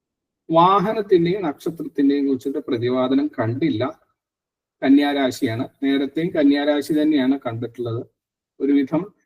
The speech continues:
എല്ലാത്തിന്റെയും, ആം, ആദ്യത്തെ മാത്രം, ചകാരം മാത്രം സിംഹരാശിയാണ്, ബാക്കിയെല്ലാം കന്യ, കന്യാരാശിയായിട്ട് തന്നെയാണ് കണ്ടിട്ടുള്ളത്. ആം, ഞകാരത്തിന്റെ രാശിയായിട്ടുള്ള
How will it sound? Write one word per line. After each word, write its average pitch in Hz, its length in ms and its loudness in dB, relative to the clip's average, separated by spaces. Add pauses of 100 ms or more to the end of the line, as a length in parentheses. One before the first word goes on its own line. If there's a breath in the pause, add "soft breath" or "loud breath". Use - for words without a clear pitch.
(100)
എല്ലാത്തിന്റെയും, 143 760 2 (600)
ആം, 123 600 -2 (140)
ആദ്യത്തെ 151 380 0
മാത്രം, 131 520 0 (180)
ചകാരം 151 500 0
മാത്രം 160 500 -2 (320)
സിംഹരാശിയാണ്, 147 1000 2
ബാക്കിയെല്ലാം 139 760 -2 (400)
കന്യ, 117 400 -4 (680)
കന്യാരാശിയായിട്ട് 120 920 -4
തന്നെയാണ് 110 400 -10 (340)
കണ്ടിട്ടുള്ളത്. 104 600 -6 (840)
ആം, 131 480 6 (760)
ഞകാരത്തിന്റെ 165 960 4 (140)
രാശിയായിട്ടുള്ള 147 800 2